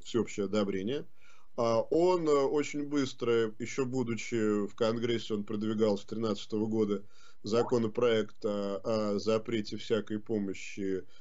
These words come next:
так называемой палестинской автономии. И на посту губернатора он сразу же объявил, что его штат будет, э, наиболее дружественным Израилю,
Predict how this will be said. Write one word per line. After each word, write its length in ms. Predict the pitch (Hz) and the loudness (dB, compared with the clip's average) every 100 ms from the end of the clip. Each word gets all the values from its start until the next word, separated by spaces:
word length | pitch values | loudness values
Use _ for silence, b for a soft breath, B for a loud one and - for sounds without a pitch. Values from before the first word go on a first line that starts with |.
| - | -8
так 160 | 98 - | -6 -2
называемой 540 | 101 110 104 95 95 | 2 4 4 2 -2
палестинской 640 | 107 104 104 104 98 - | 0 0 0 -4 -4 -2
автономии. 720 | 92 - 101 101 185 170 123 113 | -4 0 0 2 2 2 2 0
И 420 | 135 127 123 113 104 b b - | 2 4 4 4 0 b b -10
на 280 | - 110 113 | -6 -2 0
посту 400 | 107 123 120 127 | 2 2 0 -2
губернатора 840 | 113 113 123 151 190 175 139 131 127 | -2 2 2 2 0 2 2 2 2
он 520 | 131 135 123 120 113 | 0 0 0 -4 -4
сразу 400 | 117 123 139 127 | -2 2 2 2
же 140 | 117 | 0
объявил, 460 | 113 107 117 131 139 | 0 0 -2 -2 -2
что 480 | - - 113 104 b b b - | -4 2 4 4 b b b -4
его 540 | 107 117 117 110 107 | 0 2 4 6 6
штат 560 | - - 170 175 - - | 4 0 2 2 -2 -2
будет, 800 | 113 107 104 113 101 98 - - | 0 0 -2 -2 -2 -4 -8 -8
э, 460 | 98 90 87 85 78 - - - - - | -2 0 0 -2 -6 -10 -12 -12 -10 -2
наиболее 580 | 107 120 120 117 107 104 | 2 4 4 4 4 4
дружественным 720 | 104 113 98 - 101 101 104 | 2 0 -2 -4 -4 0 2
Израилю, 640 | 113 151 202 220 202 185 | 2 2 4 4 4 0